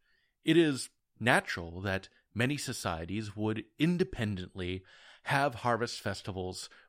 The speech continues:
where they celebrated by eating a whole bunch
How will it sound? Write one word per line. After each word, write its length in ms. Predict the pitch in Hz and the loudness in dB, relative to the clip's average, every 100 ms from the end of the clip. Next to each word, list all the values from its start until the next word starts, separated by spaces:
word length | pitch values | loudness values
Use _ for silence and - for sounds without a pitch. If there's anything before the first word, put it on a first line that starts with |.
| - | -4
where 280 | 107 107 | 0 2
they 120 | 98 90 | 0 -2
celebrated 720 | - 139 135 113 113 107 104 | -2 -2 0 0 0 0 0
by 420 | 101 98 95 90 _ _ _ _ | 2 4 2 -2 _ _ _ _
eating 480 | 170 160 101 90 90 - _ _ _ _ | -4 -2 -2 -4 -10 -16 _ _ _ _
a 80 | 127 | -4
whole 300 | - 147 135 | 0 2 4
bunch 460 | 113 107 101 - | 4 2 -2 -10